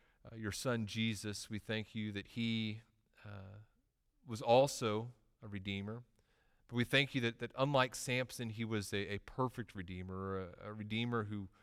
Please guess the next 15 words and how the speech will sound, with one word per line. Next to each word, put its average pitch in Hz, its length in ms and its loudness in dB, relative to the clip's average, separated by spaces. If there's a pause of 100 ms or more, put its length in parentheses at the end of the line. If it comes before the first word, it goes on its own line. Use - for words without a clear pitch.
(120)
was 110 140 -4
obedient 120 440 2
to - 100 -6
his 110 120 -4
parents, 110 520 -2
who 110 100 -6
fulfilled 120 560 -4
the 113 80 -8
purposes 110 560 -4
you 101 160 -8
have 107 280 2
for - 140 -12
him, 98 220 -4
who 101 80 -4
redeemed 110 580 -4